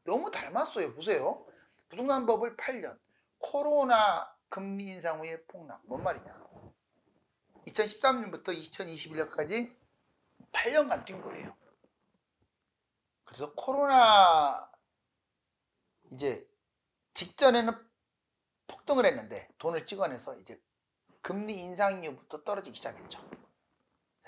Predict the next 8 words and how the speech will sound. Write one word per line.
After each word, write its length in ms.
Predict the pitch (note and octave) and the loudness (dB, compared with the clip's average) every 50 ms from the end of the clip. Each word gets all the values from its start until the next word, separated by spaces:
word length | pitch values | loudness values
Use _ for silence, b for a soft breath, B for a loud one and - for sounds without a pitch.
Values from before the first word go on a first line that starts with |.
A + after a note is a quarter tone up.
| - | -8
지금은 400 | - - E3 G3+ C4 C#4+ C#4+ C4+ | -6 -4 -2 0 2 2 2 2
물론 240 | A3 A3+ A#3+ G#3 - | 4 4 4 4 4
수도권은 460 | - - - C#4 - - B3+ B3 A#3+ | 0 -8 -10 -6 -2 0 0 0 0
상승, 340 | A3 A3+ A#3 A3 A3+ A#3+ A3 | 0 -2 -4 -4 -6 -8 -6
지방은 420 | - - F3 F3 F3+ F3+ F#3 F#3 | -6 0 6 6 6 6 6 2
하락이지만, 560 | G3 G3+ G3+ F#3+ D#3+ D3+ D#3+ D3+ C#3+ C3+ C3 - | 0 0 0 -2 -2 -6 -8 -8 -8 -8 -8 -8
큰 220 | - C4+ C#4 - | -8 -8 -8 -6
틀에서는 560 | - B3 A#3 A3 G3 E3 F3 F3+ F#3 F#3 F#3 | -4 -2 0 0 0 -2 -4 -6 -6 -8 -10